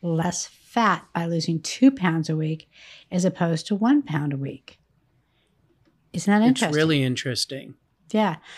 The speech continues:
Speaker 1: But we do recommend people starting off with binge eating disorder to not worry about that. I mean, some people don't believe in weight loss at all for people with binge eating disorder, but just try to stop binging and regulating the meal so the person,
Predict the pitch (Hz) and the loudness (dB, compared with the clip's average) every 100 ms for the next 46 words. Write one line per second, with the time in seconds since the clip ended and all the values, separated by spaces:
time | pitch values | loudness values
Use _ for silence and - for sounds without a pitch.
0 | - - 240 247 220 262 277 269 269 269 | -14 -2 2 4 4 6 6 4 6 6
1 | 269 240 240 226 202 - 214 214 214 233 | 6 4 2 0 -2 -2 0 0 0 0
2 | 233 208 - 202 233 233 208 190 180 - | 0 -2 -2 2 4 4 2 0 -2 -2
3 | 180 180 196 220 220 175 175 202 254 208 | 0 0 0 0 -2 -2 0 4 4 4
4 | 165 160 - 156 165 170 170 180 196 185 | -2 -4 -4 -2 0 -2 0 0 0 -2
5 | 185 170 165 170 175 175 170 165 - 160 | -2 -2 -6 -4 -4 -2 -2 -4 -4 -4
6 | 170 165 170 175 180 180 202 165 170 160 | -4 -4 -4 -4 -4 -2 -2 -4 -8 -6
7 | 156 160 - 165 160 165 160 160 175 170 | -6 -8 -6 -6 -4 -4 -4 -4 -6 -4
8 | 165 165 - - - - - 214 208 - | -4 -6 -12 -20 -12 -10 0 0 0 -2
9 | 196 190 180 - 185 190 - 175 202 196 | -2 -2 -4 -6 -6 -8 -6 -2 -2 -2
10 | 185 165 151 175 185 175 160 160 156 160 | -2 -2 -2 -2 0 0 0 -2 0 0
11 | 196 175 - 156 151 156 165 165 165 | 0 -2 -4 -6 -6 -4 -2 -2 -2